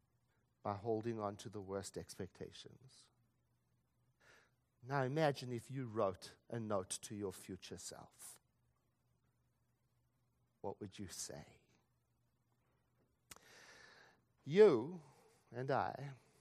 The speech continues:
have a natural born gift to think,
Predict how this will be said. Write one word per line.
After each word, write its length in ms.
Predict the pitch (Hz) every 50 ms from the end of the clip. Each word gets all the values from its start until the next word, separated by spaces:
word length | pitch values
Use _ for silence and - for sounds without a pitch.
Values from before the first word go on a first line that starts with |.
| - - _ _ _ - - _ _ _ _ _ _ - _
have 180 | - - 127 123
a 80 | 127 127
natural 640 | 135 139 151 156 165 - - - - 175 165 170
born 720 | 160 131 104 - 117 123 127 131 131 131 127 123 123 120 - - _ _ _ -
gift 560 | - 107 85 90 - - - - - - - _ _ _ _ _ _ _ _ _ _ _ _ _ _ _ _ _ _ _ _ _ _ _ _ _ - - - _ _ _ _ _ _ _ _ _ _ _ _ -
to 100 | - 135
think, 640 | - - - - 113 90 90 - - - - -